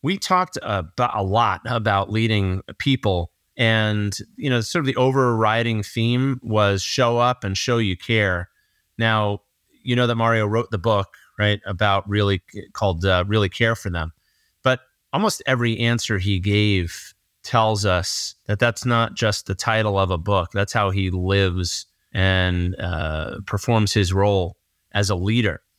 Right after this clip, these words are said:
He said a few things that really struck me. We were talking specifically about when in those situations where we might have people on our teams who don't fully believe, or maybe they're not totally bought in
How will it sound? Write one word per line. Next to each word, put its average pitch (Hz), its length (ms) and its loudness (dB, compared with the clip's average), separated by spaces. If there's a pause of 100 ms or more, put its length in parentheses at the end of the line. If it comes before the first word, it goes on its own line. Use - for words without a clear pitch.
(260)
He 123 80 -2
said 170 180 2
a 165 60 0
few 131 220 0
things 120 460 0
that 104 320 0
really 117 260 2
struck - 440 -2
me. 85 320 0 (200)
We 127 120 0
were 123 100 2
talking 135 360 -2
specifically 117 640 -2
about 101 420 0
when 110 240 -4
in 156 160 -4
those 165 180 0
situations 113 800 0
where 104 100 2
we 101 120 2
might 113 240 2
have 110 280 2
people 107 300 0
on 98 160 2
our 92 140 0
teams 95 500 -2
who 90 300 0 (500)
don't 143 320 0
fully 131 500 0
believe, 110 560 2
or 107 60 2
maybe 117 180 0
they're 113 140 0
not 107 240 2
totally 120 480 0
bought 98 340 2
in 90 420 -2